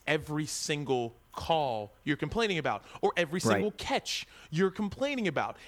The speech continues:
Speaker 1: And people see this, and you're just like, "Why is so-and-so so mad all the time?" And then that goes to the fans, and then the fans are doing exactly what the players are doing. So then the fans are complaining about the same thing the players are complaining about. And then the kids that are watching the game,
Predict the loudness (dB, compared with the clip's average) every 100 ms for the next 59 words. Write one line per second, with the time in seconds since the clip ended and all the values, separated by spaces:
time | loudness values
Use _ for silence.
0 | -8 -2 0 0 0 -2 0 0 0 0
1 | 0 0 -2 -2 2 2 2 2 4 4
2 | 2 -2 0 0 2 0 0 0 0 0
3 | 2 2 2 4 2 0 0 0 0 0
4 | 0 0 2 2 2 2 0 -2 -4 -6
5 | -2 0 2 0 -2 -4 -10 -10 0 2
6 | 2 0 -2 0 2 2 -2 2 0 2
7 | 0 0 -4 -2 -2 0 0 0 0 -2
8 | -4 -2 -2 0 -2 -2 -6 -8 -4 -2
9 | -2 -4 -2 0 0 -2 -4 -2 -4 -2
10 | -2 0 -2 -2 -4 -2 -2 -2 -2 -2
11 | -2 0 0 0 -2 -2 -2 -2 -2 -2
12 | -2 -4 -6 -2 0 0 -2 -2 -2 2
13 | 0 2 0 -2 -4 -4 -4